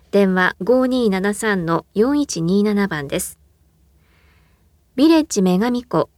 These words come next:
女神湖高原学園、長野県立科町、指定管理者は株式会社富士ランド。こちらについてのお問い合わせは、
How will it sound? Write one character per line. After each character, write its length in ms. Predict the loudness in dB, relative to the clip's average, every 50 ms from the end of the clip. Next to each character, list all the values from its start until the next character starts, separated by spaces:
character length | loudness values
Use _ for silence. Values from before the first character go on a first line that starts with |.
| _ _ _ _ _ _ _ _ _ _ _ _ _ _ _ _ _ _ _ 0
女 120 | 0 2
神 300 | 2 2 2 2 2 2
湖 200 | 0 0 0 0 -2
高 280 | -4 -2 0 2 2 2
原 220 | 0 0 0 -2
学 300 | -2 -4 -6 -4 -4 -4
園、 280 | -2 -2 -4 -4 -6 -10 _ _ _ _ _ _ _ _ _ _ _
長 280 | -2 0 0 2 2 2
野 140 | 0 0 -2
県 340 | -2 -2 -2 -2 -2 -6 -8
立 360 | -10 -8 -4 -4 -4 -4 -4 -4
科 120 | -2 -2
町、 460 | -2 -2 -4 -8 -8 -6 -6 -6 -8 _ _ _ _ _ _ _ _ _ _ _
指 100 | -10 -2
定 200 | 0 0 0 0
管 240 | 0 0 0 2 2
理 80 | 0
者 180 | 0 -2 -2 -2
は 200 | 0 0 0 -2 -4 _ _ _ _ _
株 240 | -6 -4 -2 0 0
式 300 | -2 -2 -6 -6 -6 -2
会 180 | -2 -2 -2
社 160 | -2 -4 -8 -8
富 180 | -4 -2 -2
士 120 | -2 0 -2
ラ 160 | -2 -2 -2
ン 100 | -2 -2
ド。 200 | -4 -4 -6 -8 _ _ _ _ _ _ _ _ _ _ _ _ _ _ _ _ _ _ _ _ _ _ _ _ _ _ _ _
こ 120 | -6 -4
ち 100 | -2 0
ら 100 | 0 0
に 80 | 0 0
つ 100 | 2 0
い 80 | 0
て 100 | 2 0
の 120 | -2 -2 -2
お 60 | -2
問 220 | -2 -2 -2 0
い 60 | -2 -2
合 60 | -2
わ 120 | -2 -4
せ 160 | -4 -4 -2
は、 240 | 0 2 2 0 0